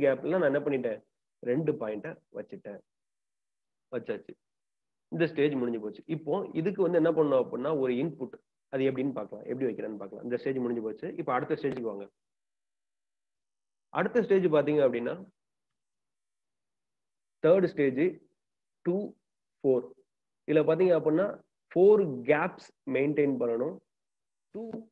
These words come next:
points என்ன பண்ணணும் அப்படின்னா வைக்கணும். சரிங்களா? இதான் அடுத்த stage. இப்போ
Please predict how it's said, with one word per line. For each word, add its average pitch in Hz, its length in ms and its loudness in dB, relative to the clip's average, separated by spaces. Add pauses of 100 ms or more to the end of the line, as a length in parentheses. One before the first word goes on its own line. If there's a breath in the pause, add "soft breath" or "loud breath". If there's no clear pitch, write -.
(160)
points 156 380 2
என்ன 139 160 4
பண்ணணும் 131 240 0
அப்படின்னா 123 280 -2
வைக்கணும். 98 300 -12 (1300)
சரிங்களா? 110 300 -6 (260)
இதான் 123 180 2
அடுத்த 113 240 -6
stage. 101 200 -14 (320)
இப்போ 165 140 -4